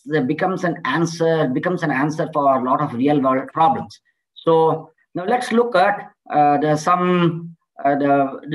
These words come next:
real life problems, how the, uh, simulation pipeline is really there. And then we get into the simulation pipeline in a very simple way. Let's say this is a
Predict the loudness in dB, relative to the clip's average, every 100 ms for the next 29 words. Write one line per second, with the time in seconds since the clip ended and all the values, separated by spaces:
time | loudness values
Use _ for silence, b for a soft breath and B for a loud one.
0 | 2 4 4 0 2 2 2 0 0 2
1 | 2 0 0 2 2 0 -4 _ _ -20
2 | -10 -4 2 2 2 -2 0 -2 0 0
3 | 2 2 0 0 2 2 4 4 4 2
4 | 2 2 2 0 -2 -4 -4 -2 0 0
5 | 0 0 0 0 0 0 -2 -8 _ _
6 | _ _ _ -16 -2 0 2 2 2 2
7 | 0 -2 -4 -6 -2 -2 0 -2 -2 -2
8 | -4 0 2 2 0